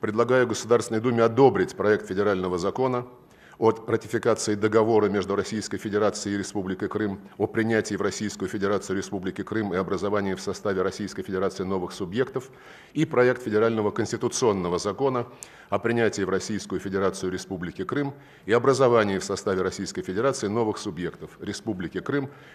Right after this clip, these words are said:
и города федерального значения Севастополя. Убеждён, что принятие этих документов станет поворотным этапом в судьбе многонациональных народов Крыма и России, которые связаны между собой тесными узами исторической общности.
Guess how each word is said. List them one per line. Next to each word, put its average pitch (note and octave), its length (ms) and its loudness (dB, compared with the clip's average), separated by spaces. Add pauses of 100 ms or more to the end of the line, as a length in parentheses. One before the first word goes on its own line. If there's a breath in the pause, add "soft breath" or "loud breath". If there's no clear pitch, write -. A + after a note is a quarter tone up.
и F#2 80 -8
города A2 360 2
федерального G2 680 0 (200 loud breath)
значения G2 580 -2
Севастополя. D#2+ 640 -6 (600 soft breath)
Убеждён, B2+ 400 2
что A2+ 160 0
принятие A2 480 0
этих G2 340 -4
документов A2+ 600 0
станет G#2+ 400 -2
поворотным A2 580 2
этапом F2 300 -2
в - 40 -12
судьбе G2 280 0
многонациональных F#2+ 880 -2
народов F#2 460 -4 (380 loud breath)
Крыма A2+ 320 2
и F#2 40 2
России, C3+ 560 -2 (280 loud breath)
которые A2+ 360 0
связаны G#2 460 0
между F#2 240 -2
собой G2 380 0
тесными A#2 520 -2
узами G2 380 -2
исторической F#2+ 640 -6
общности. - 600 -10